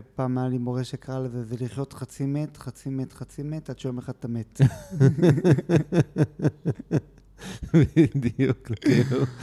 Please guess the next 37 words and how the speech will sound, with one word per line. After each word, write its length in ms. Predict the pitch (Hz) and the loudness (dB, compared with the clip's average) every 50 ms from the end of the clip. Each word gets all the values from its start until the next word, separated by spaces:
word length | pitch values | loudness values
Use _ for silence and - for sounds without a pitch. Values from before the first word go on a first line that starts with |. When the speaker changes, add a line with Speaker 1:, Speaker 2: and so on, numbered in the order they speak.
| 170 170 147 - - | -2 -2 -2 -2 0
Speaker 2:
זה 100 | 147 143 | -2 0
Speaker 1:
כן. 60 | 135 | 2
Speaker 2:
כאילו 140 | 131 123 131 | 2 4 4
הם 80 | 135 | 4
כבר 160 | 117 120 120 | 4 4 4
מתים, 280 | 113 113 107 - - 131 | 4 2 2 2 2 0
רק 140 | 123 - 117 | 0 0 -2
אף 80 | 113 | -2
אחד 140 | - 123 110 | 0 0 2
לא 60 | 113 | 4
עדכן 300 | 113 110 - - 127 123 | 2 2 4 4 4 4
אותם 240 | 127 120 - 117 113 120 | 4 2 2 2 4 4
בזה, 220 | 127 113 135 143 - 151 | 4 4 4 4 2 2
<laughs> 80 | 156 - - | 0 0 4
כאילו, 140 | - 175 139 | 4 4 4
Speaker 1:
כן. 100 | 131 127 | 4 2
Speaker 2:
זה 140 | 127 135 | 2 2
מין 140 | 117 117 120 | 2 0 0
משהו 260 | 117 113 107 - 110 | -2 -4 -4 -8 -10
כזה, 280 | - 107 104 101 113 110 | -8 -6 -4 -2 -2 -2
זה 160 | 104 104 98 | -2 -2 -4
Speaker 1:
כן. 80 | 123 120 | -4 -2
Speaker 2:
עצוב. 240 | 117 127 117 104 - - - - - - - - - - - - | 0 0 0 -2 -4 -10 -20 -20 -20 -20 -20 -20 -20 -20 -16 -10
Speaker 1:
כן, 200 | - 131 127 131 120 | -6 -6 -4 -4 -4
Speaker 2:
אה, 60 | 123 123 | -4 -4
Speaker 1:
ו-, 220 | 123 120 123 - - - - - - - - - - - 214 180 - - _ _ | -4 -4 -4 -6 -8 -8 -10 -12 -14 -14 -14 -16 -16 -16 -16 -18 -18 -20 _ _
זה 100 | - 131 | -4 -2
נכון, 460 | 127 123 117 - - 147 147 135 123 113 | -2 -2 -2 -2 -2 0 0 0 -2 -4
זה 140 | 104 110 | -6 -8
באמת 420 | 110 107 120 120 123 139 143 - - | -6 -4 -4 -4 -4 -4 -4 -4 -4
מאוד 140 | 151 147 135 | -4 -2 -2
מאוד 240 | 139 139 135 120 | -2 -2 -4 -4
עצוב, 460 | 120 110 - - - 127 131 143 160 180 175 - _ _ _ _ _ _ _ _ _ _ _ _ _ _ _ _ - - _ _ _ _ - - - - - - - _ - | -6 -8 -8 -6 -4 -4 -4 -4 -6 -10 -16 -20 _ _ _ _ _ _ _ _ _ _ _ _ _ _ _ _ -20 -20 _ _ _ _ -20 -20 -20 -20 -20 -20 -18 _ -10
אבל, 420 | 127 110 113 123 120 120 120 127 - - _ _ _ - - _ _ _ _ _ _ _ _ _ _ _ _ - | -8 -6 -4 -4 -4 -4 -6 -8 -10 -14 _ _ _ -20 -20 _ _ _ _ _ _ _ _ _ _ _ _ -12
זה 360 | - 131 - - 123 117 131 | -12 -12 -10 -10 -6 -4 -2
לא 160 | 131 147 151 | 0 2 0
אבל, 300 | 143 117 117 117 113 117 | 0 0 -2 -4 -4 -6